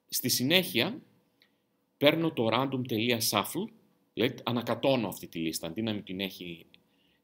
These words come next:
ε, με την μορφή που την παίρνω από το height, να μου, να μου το ανακατώσει κάπως. Και έτσι βρίσκω τη λίστα του, των, ε,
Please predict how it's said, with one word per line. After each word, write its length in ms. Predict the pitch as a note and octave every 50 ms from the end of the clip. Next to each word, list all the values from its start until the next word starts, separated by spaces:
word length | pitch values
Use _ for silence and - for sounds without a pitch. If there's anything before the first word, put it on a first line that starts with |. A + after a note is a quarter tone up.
| _ _
ε, 80 | - - - - - _ _ _ _ _ _ _ _
με 180 | A2 G#2 G2+
την 200 | F#2 - F#2+ F2+ E2+ E2+ E2+ E2+ F2 F2
μορφή 320 | E2+ F2 F2 - - A#2
που 140 | A#2 - -
την 120 | - D2+
παίρνω 220 | - G#2+ A2+ A2 G2
από 160 | E2+ - -
το 60 | -
height, 200 | - D3+ F3 F3+
να 80 | D#3 C3+
μου, 120 | B2 A2+ - - - -
να 120 | - G#2 G#2+
μου 140 | G#2 G2+ F#2+
το 80 | G2
ανακατώσει 520 | F#2+ F#2+ F2+ - F2+ - G#2+ F2+ - - -
κάπως. 460 | - C#2 - - - - - - - _ _ _ - - _ _
Και 100 | _ -
έτσι 200 | F#3 G3+ G3 E3
βρίσκω 360 | C#3 B2 D3+ F#3 F#3 - E3+ D#3
τη 80 | -
λίστα 300 | C#3 C#3+ E3 - - E3
του, 440 | - - - C3 B2+ A#2+ A2 - - - - - _ _ _ _ _ _ _
των, 380 | - A2 G#2+ G#2+ G#2+ G#2 G#2 G#2
ε, 360 | G2 F#2 F2+ F2+ F2 E2